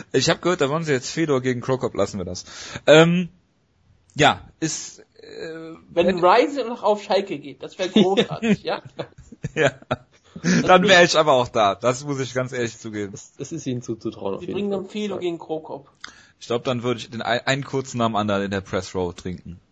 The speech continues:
Speaker 1: Ja, ähm, Ben Askren hat sich entschlossen, hoch ins Middleweight zu gehen, nachdem diese, ähm, One F C, äh, Gewichtscutting-Regeln aufgestellt worden sind, hat er gesagt, okay,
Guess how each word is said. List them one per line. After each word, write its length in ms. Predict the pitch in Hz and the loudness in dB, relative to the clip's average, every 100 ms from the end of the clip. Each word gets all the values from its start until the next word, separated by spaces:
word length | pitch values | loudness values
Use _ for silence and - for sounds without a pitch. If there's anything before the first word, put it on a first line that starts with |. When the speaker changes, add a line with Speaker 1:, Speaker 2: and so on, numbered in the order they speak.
| _ _ _ - - - - - | _ _ _ -20 -20 -20 -20 -4
Speaker 1:
Ja, 200 | 107 95 - - - | 0 0 0 -4 6
ähm, 340 | 170 185 175 - _ _ _ | 6 6 2 -8 _ _ _
Ben 160 | - 214 | -2 0
Askren 460 | 233 - - 139 113 | 0 -2 -4 -4 -6
hat 140 | 113 | -10
sich 160 | - 120 | -10 -6
entschlossen, 420 | 107 135 151 135 | -4 -2 -4 -6
hoch 120 | 156 | -6
ins 160 | 170 - | -6 -8
Middleweight 360 | 233 254 101 - | -6 -4 -4 -4
zu 120 | 107 | -6
gehen, 340 | 104 123 165 - | -2 -2 -4 -6
nachdem 560 | 110 117 127 123 123 | -4 -4 -4 -4 -4
diese, 640 | 127 113 120 113 107 85 58 | -6 0 4 6 4 2 -2
ähm, 340 | 95 101 90 | -2 -2 -6
One 220 | 71 120 | -4 0
F 100 | 110 | 0
C, 400 | - - 135 143 139 - - _ _ _ | -2 -4 -2 -2 -2 -10 -20 _ _ _
äh, 480 | - 101 101 101 90 | -6 -2 0 0 0
Gewichtscutting-Regeln 2000 | 104 107 143 - - - - - - 143 - 160 143 143 - 110 143 156 151 143 139 139 - - | -2 -4 -4 -4 -4 -4 -4 -8 -8 -6 -4 -4 -6 -8 -6 0 0 2 2 0 -4 -10 -16 -8
aufgestellt 580 | - 131 - - 131 123 | -6 -4 -2 0 0 2
worden 240 | 131 123 | 2 2
sind, 180 | 120 127 | -2 0
hat 160 | 127 131 | 0 0
er 100 | 120 | 0
gesagt, 400 | 117 117 123 - | 2 2 0 -10
okay, 420 | 104 120 123 | -8 -2 -2